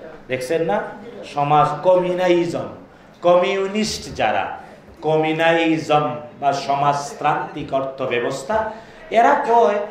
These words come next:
"আপনি কোটি টাকার মালিক, আমি দশ টাকার মালিক।" উনি পঞ্চাশ টাকার মালিক, সব টাকা রাষ্ট্র নিয়ে যাবে।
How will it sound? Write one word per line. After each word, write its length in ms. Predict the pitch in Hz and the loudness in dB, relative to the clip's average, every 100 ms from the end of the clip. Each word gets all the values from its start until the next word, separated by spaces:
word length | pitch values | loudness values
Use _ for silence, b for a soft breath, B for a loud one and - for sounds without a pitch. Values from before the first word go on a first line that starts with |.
| B - | B -2
"আপনি 360 | 165 - 190 185 | 0 0 -6 -8
কোটি 180 | 208 226 | -10 -6
টাকার 400 | 254 254 254 262 | -2 2 2 2
মালিক, 360 | 254 269 269 226 | 2 0 0 -2
আমি 220 | 220 214 185 | -2 -2 0
দশ 260 | 175 - | 0 0
টাকার 380 | 165 139 127 117 | -4 0 0 0
মালিক।" 220 | 110 104 104 | -4 -6 -6
উনি 200 | 185 214 226 | -6 -4 -4
পঞ্চাশ 440 | 233 233 254 240 | -4 -2 -2 0
টাকার 300 | 262 254 262 | 0 2 2
মালিক, 280 | 262 269 - | 0 -2 -6
সব 240 | - 294 - - | -2 -2 -2 -2
টাকা 220 | 262 240 | -2 0
রাষ্ট্র 380 | 226 208 - 208 | 0 -2 -4 -6
নিয়ে 280 | 170 156 127 | -4 -2 -2
যাবে। 280 | 120 113 | -2 -6